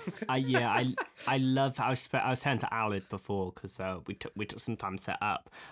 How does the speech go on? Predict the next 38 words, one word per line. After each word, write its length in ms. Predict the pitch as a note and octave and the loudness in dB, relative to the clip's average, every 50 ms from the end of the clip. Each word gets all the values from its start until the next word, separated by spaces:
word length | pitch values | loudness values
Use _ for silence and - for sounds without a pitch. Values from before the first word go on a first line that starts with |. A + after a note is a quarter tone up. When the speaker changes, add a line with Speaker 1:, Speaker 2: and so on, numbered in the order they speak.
| - - | -10 -2
Speaker 2:
but, 160 | - A#2 - | 0 0 2
um, 400 | - A2+ A#2 A2+ A2 A2+ A2+ - - | 2 2 2 2 2 0 0 -2 0
just 200 | - C#3+ B2+ - | 0 0 2 2
how 100 | B2+ B2 | 0 2
the 140 | A#2 A#2+ A2+ | 2 4 4
non-linear 560 | A#2 A2+ A2+ A2+ A2 A2+ A2+ A2 A2 A2 G#2+ | 4 4 2 2 2 0 0 0 0 -2 -2
storytelling 520 | - - A#2 G#2+ G2 - A#2 G#2+ G#2 G2+ G2+ | -2 -2 -4 -4 -4 -4 -6 -6 -6 -6 -6
is 100 | G2 A2+ | -8 -8
really 520 | B2 B2 C3 C#3 C#3 C3+ A#2+ A2+ G#2+ G#2 | -6 -2 0 2 2 2 2 0 -2 -4
cool. 440 | - - - A#2+ A#2 A2 G#2 G2+ G#2 | -6 -4 -2 0 0 0 -2 -4 -6
So 220 | - - A#2+ A2+ G#2+ | -6 -4 -2 -2 -2
about 260 | - A2+ A2 A2 A#2+ | 0 0 0 0 -2
how, 320 | - B2+ A#2 A2 A2 A2 | -2 -2 -2 -2 0 0
um, 300 | G#2+ G#2+ G#2+ G#2+ G#2+ A#2+ - | 0 0 -2 -2 -2 -2 0
in 120 | C3 A#2+ | 2 2
the 140 | A#2 G#2 - | 2 2 2
opening 360 | G#2 A#2 G#2 - A2+ G#2 G2 | 0 0 0 0 0 -2 -2
scene, 280 | - - A#2 G#2 G2 G2 | -2 -2 -2 -2 -2 -2
while 140 | G2 G2 - | -2 -4 -4
they, 260 | - G#2+ G2+ G2 G2 G2+ G2 - - | -4 -4 -2 -2 -4 -4 -6 -6 -4
they, 220 | A2+ G#2+ G2 G2 | -2 0 0 0
uh, 100 | F#2+ G2 | 0 -2
go, 180 | G2 A#2 - G#2 F#2 - | -2 -4 -4 -6 -6 -6
plan 160 | - - A2+ G2 | -4 -4 -2 -2
to 80 | - G2+ | -2 -4
rob 220 | G#2 G2+ F#2+ - | -4 -4 -4 -4
the 80 | F#2+ F#2+ | -8 -6
cafe, 560 | - - F#2+ G2+ - - G#2+ G2 G2 F#2+ - - - - - - | -6 -6 -6 -6 -4 -4 -4 -4 -4 -6 -8 -10 -14 -16 -8 -4
you 80 | - B2+ | -2 0
see 160 | - - C3 | 2 2 2
a 60 | A#2 | 2
brief 280 | A2 A#2+ A#2+ A#2 A2+ - | 2 2 0 0 2 2
moment 440 | A#2 A2 A2 A2+ A#2+ B2+ B2+ D#2 | 2 2 4 4 4 2 2 0
where, 200 | F2+ A2 G#2+ G#2 G#2 | 0 -2 -2 0 -2
uh, 60 | G#2 | -2
John 260 | G#2 - A#2+ G#2+ G#2+ G2+ | -2 0 0 0 0 0
Travolta, 920 | - - - G#2+ G#2 G#2 - - A2 G#2 G2+ F#2+ F#2+ - - G2 G2 F#2+ | -2 -4 -4 -2 -2 -2 -4 -4 -2 -2 0 0 -2 -2 -2 -2 -2 -2
um, 240 | F#2+ F#2+ F#2 F#2+ | -2 -4 -6 -6